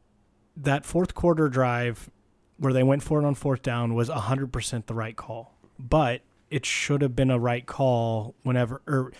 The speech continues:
it shouldn't have ever been a call because earlier in the game, um, the Vikings had gone for two points and converted.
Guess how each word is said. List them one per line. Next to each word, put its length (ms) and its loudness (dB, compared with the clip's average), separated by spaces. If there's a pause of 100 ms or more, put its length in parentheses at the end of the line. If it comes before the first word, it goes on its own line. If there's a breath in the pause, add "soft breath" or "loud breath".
(260 loud breath)
it 140 -2
shouldn't 280 2
have 120 2
ever 260 -2
been 160 0
a 40 -2
call 300 0
because 480 -2 (280 soft breath)
earlier 500 6
in 160 0
the 80 2
game, 420 0
um, 460 -2 (180)
the 100 -2
Vikings 380 0
had 140 -4
gone 180 -2
for 120 -8
two 200 -6
points 560 -10
and 180 0
converted. 460 -2